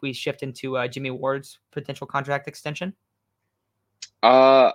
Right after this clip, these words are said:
Speaker 2: no, I think you hit it. I think that we need a couple more depth pieces. I would rather get three guys at that five million number than Gilmore for fifteen, even if he hits that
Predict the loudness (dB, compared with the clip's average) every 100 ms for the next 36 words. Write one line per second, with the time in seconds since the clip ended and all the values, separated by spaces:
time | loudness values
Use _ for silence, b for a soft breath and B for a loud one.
0 | -2 -10 -4 -2 0 0 -2 -10 -12 -12
1 | -6 -2 0 0 -2 -10 -10 -8 -4 -4
2 | -6 -8 -6 -4 -4 -6 -10 -8 -8 -2
3 | 0 0 -2 -10 -8 -6 -6 -6 0 0
4 | 0 4 4 4 2 2 2 4 0 _
5 | _ _ _ _ _ -12 -4 -2 2 2
6 | 4 2 -2 -6 -6 -4 -6 -4 -2 -2
7 | -4 -8 -10 -10 -10 -8 -6 -6 -8 -12
8 | _ -8 -8 -10 -6 -2 -2 -2 -4 -4
9 | -4 -4 -2 -4 -8 _ -8 -8 -10 -8
10 | -8 -6 2 4 4 2 0 2 4 4
11 | 0 -4 2 2 2